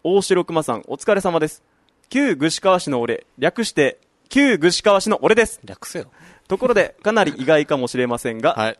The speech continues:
Speaker 1: 旧串川市は一足お先にヌルヌルです。
Speaker 2: <laughs> 想定内です。
Speaker 1: ニリー。<laughs> さ-、さ-、想定内？
Speaker 2: 想定内です。大丈夫です。
Speaker 1: <laughs> さて、下っぽい話はこのくらいにして。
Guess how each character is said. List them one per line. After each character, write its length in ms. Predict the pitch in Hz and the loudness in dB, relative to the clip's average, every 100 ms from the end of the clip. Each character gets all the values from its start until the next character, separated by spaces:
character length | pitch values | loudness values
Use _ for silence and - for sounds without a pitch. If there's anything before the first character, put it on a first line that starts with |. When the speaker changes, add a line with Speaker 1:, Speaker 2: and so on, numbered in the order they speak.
| _ | _
Speaker 1:
旧 280 | 233 254 165 | -2 -2 0
串 220 | 160 - | -2 0
川 200 | 170 160 | 2 2
市 120 | 156 | 2
は 160 | 165 - - | -2 -2 -10
一 240 | - 247 | 0 2
足 280 | 208 139 127 - | 2 -2 -10 -10
お 60 | |
先 300 | 123 143 139 | -8 -6 -6
に 160 | 156 - - | -8 -8 -4
ヌ 160 | 131 | 0
ル 80 | 233 | 2
ヌ 120 | 254 | 2
ル 80 | 226 | 4
で 120 | 202 | 2
す。 200 | - - _ - | 0 -10 _ -20
Speaker 2:
<laughs> 160 | - | -18
想 220 | 139 131 | -10 -8
定 120 | 123 123 | -4 -4
内 160 | 104 | -6
で 80 | 92 | -10
す。 240 | - - _ | -20 -20 _
Speaker 1:
ニ 280 | 180 156 185 | -4 0 2
リ 160 | - | 2
ー。 120 | 160 - _ - 359 254 247 170 202 208 - | 0 -4 _ -8 -6 -6 -8 -12 -12 -12 -8
<laughs> 0 | |
さ-、 80 | - - 185 - - 220 - | -6 -6 -10 -12 -16 -20 -16
さ-、 160 | - - - | -16 -16 -16
想 260 | - 165 | -8 -8
定 160 | 175 190 | -4 -4
内？ 140 | 117 147 151 175 | -4 -10 -16 -12
Speaker 2:
想 140 | 139 | -10
定 120 | 139 | -8
内 140 | 123 110 | -8 -8
で 80 | 180 | -6
す。 80 | |
大 140 | 196 113 | -4 -4
丈 100 | 117 | -6
夫 40 | |
で 80 | - | -8
す。 60 | 233 247 240 - | -10 -10 -12 -14
Speaker 1:
<laughs> 320 | - - - 175 | -18 -20 -20 -6
さ 180 | - - | -4 0
て、 200 | 175 - | -2 -4
下 180 | 190 226 | 0 0
っ 20 | |
ぽ 200 | - 220 | 2 2
い 40 | |
話 300 | 175 151 143 | 2 0 0
は 100 | 156 | -2
こ 140 | - 127 | -2 -6
の 100 | 127 | -4
く 80 | 131 | -2
ら 80 | 120 | -2
い 60 | |
に 80 | 113 | -4
し 80 | - | -8
て。 160 | 110 | -10